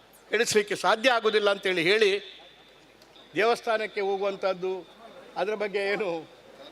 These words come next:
ಯಾ-, ನೀವು ಯಾರಿಗೂ ಕೂಡ ಒಂದು ಆ ಭಾವನೆ ಬೇಕಾಗಿಲ್ಲ. ದೇವಸ್ಥಾನಕ್ಕೆ ಇದು ನಮ್ಮ ಭೂಮಿಯ, ಭೂಮಿಯಲ್ಲಿ ಇಲ್ಲಿ, ಅದು ಕೂಡ ಇದು ದಕ್ಷಿಣ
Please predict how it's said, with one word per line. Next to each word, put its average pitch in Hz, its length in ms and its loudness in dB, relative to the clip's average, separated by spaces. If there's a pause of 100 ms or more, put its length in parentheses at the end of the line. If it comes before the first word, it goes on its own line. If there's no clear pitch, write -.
(220)
ಯಾ-, 175 180 2
ನೀವು 196 120 -6
ಯಾರಿಗೂ 208 380 -2
ಕೂಡ 196 180 -6 (140)
ಒಂದು 180 160 -8 (680)
ಆ 170 320 4 (260)
ಭಾವನೆ 202 400 6 (580)
ಬೇಕಾಗಿಲ್ಲ. 208 440 4
ದೇವಸ್ಥಾನಕ್ಕೆ 196 680 2 (160)
ಇದು 165 120 -2
ನಮ್ಮ 180 220 2
ಭೂಮಿಯ, 208 400 2 (760)
ಭೂಮಿಯಲ್ಲಿ 214 540 4 (280)
ಇಲ್ಲಿ, 190 200 2
ಅದು 202 100 -6
ಕೂಡ 208 140 -4
ಇದು 190 320 -2
ದಕ್ಷಿಣ 180 260 -2